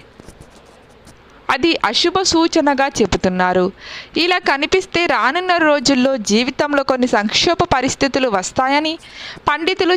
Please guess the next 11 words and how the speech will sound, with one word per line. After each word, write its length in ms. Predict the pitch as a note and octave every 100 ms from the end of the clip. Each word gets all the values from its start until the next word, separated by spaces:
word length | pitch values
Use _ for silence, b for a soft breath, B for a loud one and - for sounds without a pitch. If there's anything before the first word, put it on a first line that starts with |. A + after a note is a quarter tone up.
| F#4
చెబుతున్నారు. 680 | B3+ - F#3+ F3+ F3 F3 F3 F#3 B B B -
మీ 100 | D#4+ - D4+
పూర్వీకులతో 760 | D4+ F4+ G4 G4+ F#4+ F#4+ E4 E4+ B3
కలిసి 300 | A#3 C#4 B3 G3+
భోజనం 380 | G3 A3+ C4+ D#4 D4
చేస్తే 340 | D4 - C#4+ C#4+ _ _ - B B B - -
అది 160 | C#4+ D#4+ E4
మంచి 300 | B3+ D#4+ E4+ -
కలగా 340 | G#3 A3 B3+ C#4+ F#3
భావించాలని 840 | F#3 G#3+ C4+ - C#4+ C4+ B3+ B3 C4+ B B B B D4
కలల 280 | C#4+ G4